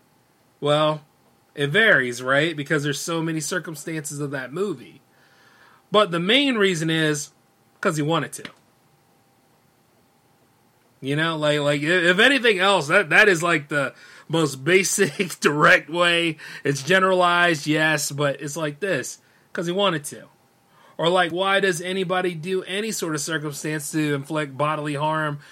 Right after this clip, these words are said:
to someone else and yada, yada, yada? Because in the end, he or she, let's be inclusive, right? He or she wanted to.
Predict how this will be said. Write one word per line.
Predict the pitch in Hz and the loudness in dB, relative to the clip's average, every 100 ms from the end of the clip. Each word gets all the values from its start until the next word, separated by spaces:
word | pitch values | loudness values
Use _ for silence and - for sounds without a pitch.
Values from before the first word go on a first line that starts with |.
| - | -14
to | 131 | -8
someone | - 165 156 151 | -4 -2 0 0
else | 151 151 147 143 | 0 0 -2 -4
and | 139 | -4
yada, | 151 147 | -2 -2
yada, | 143 139 | -2 0
yada? | 160 143 - - _ | 0 -2 -6 -18 _
Because | - 143 220 190 | -8 2 2 2
in | 190 | 0
the | 170 180 | -2 0
end, | 196 196 180 - _ | 2 2 0 -10 _
he | 185 196 190 | -2 -2 0
or | 156 160 | 0 0
she, | 147 - - 226 214 156 139 180 - _ - | 0 -4 -2 0 2 2 0 -4 -12 _ -10
let's | 113 | -8
be | 113 123 | -4 -4
inclusive, | 143 156 147 127 120 | -4 -2 -4 -6 -6
right? | 123 139 - _ _ _ _ _ | -4 -4 -8 _ _ _ _ _
He | - 170 196 220 240 277 _ | -10 -6 -4 -4 -4 -8 _
or | 156 254 | 0 0
she | - - 294 180 131 139 _ _ - | 0 2 2 4 0 -6 _ _ -6
wanted | 151 165 139 113 - | 0 0 0 -6 -16
to. | 113 80 | -18 -20